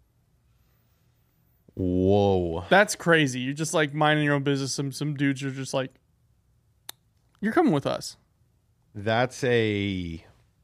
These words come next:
Speaker 1: that's a three orber for me, bro.
Speaker 2: That's a, that's,
Speaker 1: That's
Speaker 2: I
Speaker 1: a
Speaker 2: think that's a three orber.
Speaker 1: That's a three orb story.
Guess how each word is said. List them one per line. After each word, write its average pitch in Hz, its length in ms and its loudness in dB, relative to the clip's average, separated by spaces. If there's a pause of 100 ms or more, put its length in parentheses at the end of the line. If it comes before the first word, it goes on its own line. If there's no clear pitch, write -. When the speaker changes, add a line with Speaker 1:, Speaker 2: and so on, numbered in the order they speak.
(800)
Speaker 1:
that's 110 240 -2
a 156 60 2
three 117 500 -2
orber 101 500 0
for 92 160 -10
me, 92 140 -6
bro. 92 380 -6
Speaker 2:
That's 202 260 2
a, 349 340 2
that's, 359 180 0
Speaker 1:
That's 370 100 -2
Speaker 2:
I 269 40 4
Speaker 1:
a - 20 4
Speaker 2:
think 339 140 2
that's 320 120 -2
a 254 60 2
three 165 260 4
orber. 139 360 2 (320)
Speaker 1:
That's 117 240 2
a 131 80 2
three 123 400 0
orb 120 320 2
story. 120 680 -2